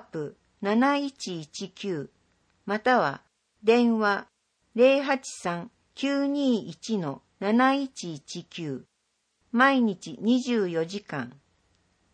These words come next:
当番医の最新情報や救急病院については、宇部市ウェブサイトをご覧いただくか、救急医療電話相談、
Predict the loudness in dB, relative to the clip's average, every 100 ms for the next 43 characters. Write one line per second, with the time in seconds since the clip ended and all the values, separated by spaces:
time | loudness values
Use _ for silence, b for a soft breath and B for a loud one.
0 | _ 4 8 8 6 6 6 2 2 2
1 | 4 4 2 0 0 4 6 6 4 0
2 | 0 -4 -8 -12 _ _ -6 -4 -4 -4
3 | -4 0 4 4 4 2 0 -6 -8 -8
4 | -6 -6 -6 -10 -16 _ _ -6 -2 -2
5 | -2 -8 -4 2 2 2 0 2 2 2
6 | 0 2 4 4 4 2 0 -2 -2 -4
7 | -8 -6 -4 -4 -10 _ _ _ _ _
8 | -4 -4 -4 -4 -4 -2 0 2 2 2
9 | 0 2 2 2 0 2 2 2 -2 -6